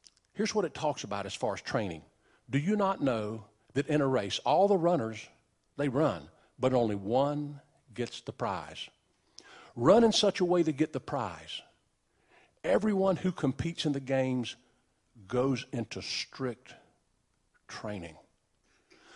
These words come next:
Look, if we're gonna go against the wiles of the devil, if we're gonna go against fear, doubt,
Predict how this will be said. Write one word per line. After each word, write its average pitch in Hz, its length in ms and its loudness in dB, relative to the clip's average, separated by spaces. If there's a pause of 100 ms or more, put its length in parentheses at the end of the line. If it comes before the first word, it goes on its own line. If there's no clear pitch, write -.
(120)
Look, 160 160 2
if 123 100 -2
we're 180 160 6
gonna 214 200 6
go 175 640 4
against 127 640 -2 (120)
the 123 120 0
wiles 131 540 -2
of 120 80 -4
the 123 60 -2
devil, 98 400 -6 (1000)
if 120 140 -2
we're 202 120 8
gonna 185 180 4
go 165 240 4
against 131 440 -2
fear, 175 760 0 (420)
doubt, 139 460 -2